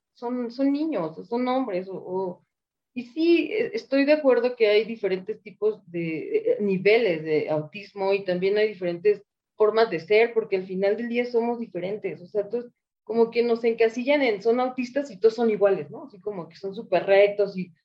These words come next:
no, o sea, tenemos muchas variantes, muchas comorbilidades y eso está padre también, pero no nos reconocen con eso, sino con lo malo y con lo-, todos los estereotipos sociales que han generado.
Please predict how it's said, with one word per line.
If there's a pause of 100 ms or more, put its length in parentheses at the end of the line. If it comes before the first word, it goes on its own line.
(160)
no,
o
sea,
tenemos
muchas
variantes,
muchas
comorbilidades
y
eso
está
padre
también, (320)
pero
no
nos
reconocen
con
eso,
sino
con
lo
malo
y
con
lo-,
todos
los
estereotipos
sociales
que
han
generado.